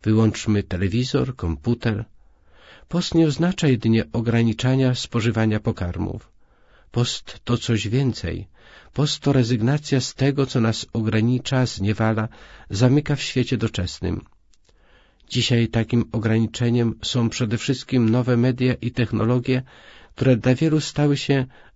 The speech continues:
alternatywną rzeczywistością. Gorliwa modlitwa każdego dnia jest w stanie przemienić każde ludzkie życie. W Wielkim Poście pamiętajmy zwłaszcza o gorzkich żalach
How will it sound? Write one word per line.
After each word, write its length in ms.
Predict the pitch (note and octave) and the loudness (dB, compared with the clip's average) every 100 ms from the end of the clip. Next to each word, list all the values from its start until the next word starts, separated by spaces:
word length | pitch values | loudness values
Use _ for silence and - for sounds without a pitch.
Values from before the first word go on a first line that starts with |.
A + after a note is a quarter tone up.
| _ | _
alternatywną 920 | B2 A#2+ B2+ A2+ A#2 A2 A2 G2 G#2+ - | -2 0 2 0 2 0 0 0 -2 -2
rzeczywistością. 1000 | G2 G2+ G#2 F#2 - E2+ - - F2 D#2+ _ _ - _ _ _ _ _ _ _ _ | -6 -4 -4 -4 -6 -8 -8 -6 -8 -8 _ _ -20 _ _ _ _ _ _ _ _
Gorliwa 460 | - A2+ F#2+ G#2 G#2 | -4 -2 0 0 2
modlitwa 480 | F#2+ F2+ A2+ - A2 | 0 -2 -4 -2 -2
każdego 500 | G#2+ F2+ - G#2+ G2+ | -2 -2 -2 -2 0
dnia 240 | G#2+ A2+ - - - - - - | 0 -2 -4 -20 -20 -20 -20 -10
jest 260 | G#2 C3 - | 0 2 0
w 40 | |
stanie 400 | - C3 C3 C3 | -2 0 2 2
przemienić 720 | C3 - A2+ A#2 B2 A#2+ - | 0 -2 2 2 2 2 -2
każde 440 | - B2+ A#2 A2 A2 | -4 -2 0 -2 -2
ludzkie 380 | G#2 - - E2+ | -2 -6 -6 -4
życie. 440 | D#2+ - - G2 _ _ _ _ - - - | -6 -8 -10 -10 _ _ _ _ -20 -20 -6
W 40 | C#3+ | -2
Wielkim 300 | D3+ D#3 C#3 | 2 2 2
Poście 340 | D3 - D3 | 2 0 0
pamiętajmy 680 | C#3 C3 B2 C#3 D3+ B2+ F#2 | 2 4 2 2 0 0 -2
zwłaszcza 540 | G2+ A2 - A#2 - | -2 -2 -2 -4 -4
o 120 | A2+ | -4
gorzkich 420 | G2+ A2 - G#2+ | -2 -4 -4 -4
żalach 400 | - A2+ A#2+ B2+ | 0 0 0 -2